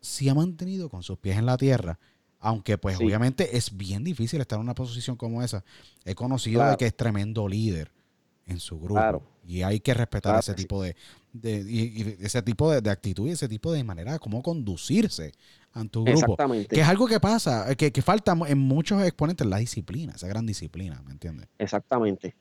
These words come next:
Speaker 2: Entonces, pues, en ese momento, eh, eh, Ozuna llegaba al estudio de Pina Record oficialmente a grabar el tema de Criminal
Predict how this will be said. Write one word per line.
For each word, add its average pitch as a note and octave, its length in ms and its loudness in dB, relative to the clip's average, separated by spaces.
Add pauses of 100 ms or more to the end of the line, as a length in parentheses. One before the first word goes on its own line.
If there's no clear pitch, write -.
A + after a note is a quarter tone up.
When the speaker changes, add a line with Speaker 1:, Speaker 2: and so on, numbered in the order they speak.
(500)
Speaker 2:
Entonces, D3+ 340 2
pues, G#3 140 4
en F3+ 140 6
ese E3+ 180 2
momento, G3 840 6
eh, C3 680 6
eh, - 60 2
Ozuna F3+ 460 6
llegaba D#3+ 480 6
al D3 80 4
estudio D3 300 4
de D#3+ 120 6
Pina E3+ 300 6
Record D#3 440 6
oficialmente C3+ 680 4
a - 20 4
grabar A#2+ 360 4
el C3+ 100 0
tema C#3+ 240 4
de B2+ 100 4
Criminal C3 540 4